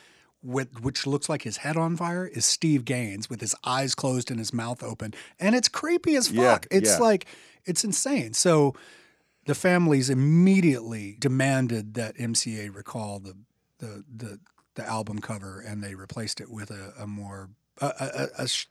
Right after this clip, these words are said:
Speaker 1: a similar shot from the same photo shoot, but with no flames and, but
Speaker 2: So crazy.
Speaker 1: It
Speaker 2: That
Speaker 1: is. It's, it's nuts. And, uh, you know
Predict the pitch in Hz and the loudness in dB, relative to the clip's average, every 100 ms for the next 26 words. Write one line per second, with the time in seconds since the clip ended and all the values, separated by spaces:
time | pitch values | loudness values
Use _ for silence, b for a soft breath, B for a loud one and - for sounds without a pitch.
0 | _ 123 - 185 143 123 - 131 117 - | _ 0 2 4 2 0 -2 -4 -4 -6
1 | B B 135 123 - 127 117 - 123 110 | B B -4 0 0 0 -4 -4 -4 -2
2 | - 104 - 117 135 123 117 120 113 107 | -6 -8 -8 -6 -4 -4 -4 -6 -6 -8
3 | 104 110 - 113 101 - - 110 117 117 | -6 -4 -4 -6 -14 -10 -2 2 6 6
4 | 110 - 98 92 92 165 170 185 135 - | 6 -2 0 0 0 0 2 2 0 -2
5 | 160 - 139 - 156 160 104 - 147 151 | -4 -4 -4 -2 0 0 -2 -6 0 0
6 | 151 156 175 165 147 143 | 2 -2 4 6 6 4